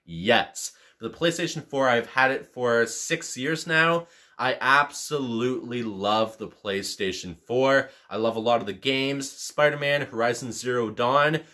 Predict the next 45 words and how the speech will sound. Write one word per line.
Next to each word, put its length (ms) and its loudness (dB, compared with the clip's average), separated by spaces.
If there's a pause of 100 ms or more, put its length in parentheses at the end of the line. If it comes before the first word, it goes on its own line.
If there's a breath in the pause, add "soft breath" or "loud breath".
(180 loud breath)
and 120 -12
so 540 0
many 360 0
more. 280 0
I've 180 2
had 240 4
a 80 0
lot 380 2
more 180 -2
games 420 -6
on 120 -6
the 60 -8
PlayStation 680 -6
four 440 2 (260 loud breath)
than 160 -2
I've 200 0
had 380 4
in 300 -8
recent 420 -6
years 340 -2
for 280 -8
other 240 -2
consoles. 840 -2 (300 soft breath)
Right 260 2
now, 300 4
I 100 4
have 460 0
probably 920 -2
digitally, 720 -4 (640 soft breath)
I 120 0
have 240 2
anywhere 360 2
between 640 -4
two 260 -6
hundred 320 -2
and 140 -4
two 160 -6
hundred 200 -2
and 100 -8
fifty 280 -10
games 360 -4
for 100 -16
the 80 -10
PlayStation 680 -8
four. 440 0